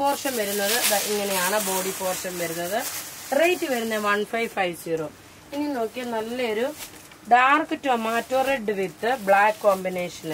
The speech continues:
ദാ പല്ല് നോക്കണം, ഇതാണ് പല്ല് വരുന്നത്. ഒരു ഫംഗ്ഷന് വേണ്ടിയിട്ട് കല്യാണത്തിനൊക്കെ ഉടുത്തുകൊണ്ട് പോകാൻ പറ്റുന്ന നല്ല ക്ലാസ് ആയിട്ടുള്ള സാരി. റേറ്റ് നോക്കിയേ വൺ ഫൈവ് ഫൈവ് സീറോ. ഇനി അടുത്ത് നോക്കി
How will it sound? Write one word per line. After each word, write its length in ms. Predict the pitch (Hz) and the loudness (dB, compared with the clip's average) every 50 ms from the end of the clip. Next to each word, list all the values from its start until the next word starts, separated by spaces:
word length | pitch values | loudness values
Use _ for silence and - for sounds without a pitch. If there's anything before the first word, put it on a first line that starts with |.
| 147 - - - 185 180 | -6 -8 -12 -10 -4 -4
ദാ 80 | 170 160 - - - - - - - - - - - - - - | -4 -4 -6 -12 -20 -20 -20 -20 -20 -20 -20 -20 -20 -18 -4 -2
പല്ല് 240 | 226 226 240 247 240 226 | 0 0 0 -2 -2 -2
നോക്കണം, 300 | 202 196 185 - 202 202 196 | -2 -2 -2 -2 -2 -2 -2
ഇതാണ് 240 | 190 196 190 196 202 - 202 | 0 0 0 0 -2 0 0
പല്ല് 240 | 190 190 190 202 208 196 | -2 -2 0 -2 -2 -2
വരുന്നത്. 340 | 185 175 175 180 185 190 220 233 | -2 -2 -4 -4 -4 -4 -4 -4
ഒരു 100 | 220 226 202 - | -4 -4 -6 -2
ഫംഗ്ഷന് 520 | - 208 202 208 214 208 - - 240 247 240 220 | -2 -2 0 0 -2 -4 -4 -6 -4 -4 -4 -4
വേണ്ടിയിട്ട് 320 | 202 190 190 190 214 208 202 202 | -4 -6 -8 -8 -10 -8 -6 -6
കല്യാണത്തിനൊക്കെ 680 | 190 190 190 196 196 196 202 - - 196 185 - 185 185 | -6 -4 -4 -6 -6 -6 -6 -6 -6 -4 -4 -2 -2 -2
ഉടുത്തുകൊണ്ട് 380 | 180 175 175 196 202 202 196 - 180 | -4 -4 -4 -4 -4 -4 -6 -6 -6
പോകാൻ 220 | 185 175 180 180 185 175 | -6 -4 -4 -4 -4 -6
പറ്റുന്ന 320 | 175 - - 180 190 202 233 226 - - - - - - - - 254 | -8 -8 -8 -8 -8 -8 -8 -10 -14 -20 -20 -20 -20 -20 -14 -8 -6
നല്ല 160 | 262 277 269 254 - | -2 -2 -2 -2 -2
ക്ലാസ് 500 | 262 247 233 233 240 247 262 262 262 - 277 | -2 -2 0 0 0 0 -2 -2 -2 0 0
ആയിട്ടുള്ള 360 | 262 247 247 233 220 214 196 196 190 - | -2 -2 -2 -6 -6 -4 -4 -6 -4 -6
സാരി. 440 | 196 185 180 185 185 185 202 220 240 247 208 208 208 208 | -6 -4 -2 -2 -2 -2 -4 -4 -6 -6 -6 -8 -6 -4
റേറ്റ് 320 | 208 214 220 214 - 220 208 202 | -4 -4 -6 -8 -8 -8 -8 -6
നോക്കിയേ 340 | 196 190 - 214 220 247 262 - - - - - - - - 220 | -8 -8 -8 -6 -4 -4 -6 -6 -14 -20 -20 -20 -20 -16 -8 -4
വൺ 160 | 220 226 233 233 - - | -4 -2 -4 -4 -4 -4
ഫൈവ് 200 | 247 247 240 240 - | -2 -2 -2 -2 -2
ഫൈവ് 180 | 208 190 185 175 - | -2 -2 -2 -4 -6
സീറോ. 240 | - 175 165 160 151 147 - - - - - - - - 247 269 | -8 -6 -6 -6 -8 -10 -12 -18 -20 -20 -20 -20 -16 -12 -6 -2
ഇനി 140 | 285 294 277 240 220 | 0 0 0 0 0
അടുത്ത് 260 | 208 202 247 240 226 220 208 | 0 -2 -2 -4 -4 -4 -4
നോക്കി 220 | 202 196 214 | -4 -4 -4